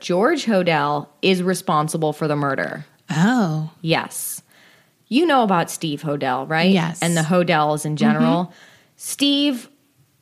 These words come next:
Speaker 1: worked for the L A P D for, like, what, thirty, forty years
Speaker 2: Yeah.
Speaker 1: or something like that as a homicide detective. His father, George, was a doctor from Los Angeles who came under suspicion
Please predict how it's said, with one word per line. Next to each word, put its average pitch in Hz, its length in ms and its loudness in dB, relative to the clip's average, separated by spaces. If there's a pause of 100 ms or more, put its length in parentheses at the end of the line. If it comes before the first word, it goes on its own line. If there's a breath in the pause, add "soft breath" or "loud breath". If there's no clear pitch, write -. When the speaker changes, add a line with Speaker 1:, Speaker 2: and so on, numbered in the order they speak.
(1000)
Speaker 1:
worked 202 280 0
for 208 180 -2
the 180 140 2
L 160 200 2
A 165 100 0
P 165 120 -10
D 170 120 -2
for, 165 160 -6
like, 147 260 -4 (240)
what, - 160 -4
thirty, 170 360 -2
forty 165 320 -2
years 160 340 2
Speaker 2:
Yeah. 175 100 4
Speaker 1:
or 175 40 2
something 233 340 0
like 233 160 -2
that 254 200 4
as 247 100 0
a 190 60 0
homicide 202 460 -2
detective. 226 500 -2 (580 loud breath)
His 285 260 0
father, 214 720 2
George, 175 560 2
was 170 140 -2
a 180 60 0
doctor 165 420 0
from 175 160 -2
Los 165 240 0
Angeles 151 680 0
who 196 200 2
came 185 340 0
under 175 280 2
suspicion 160 920 -2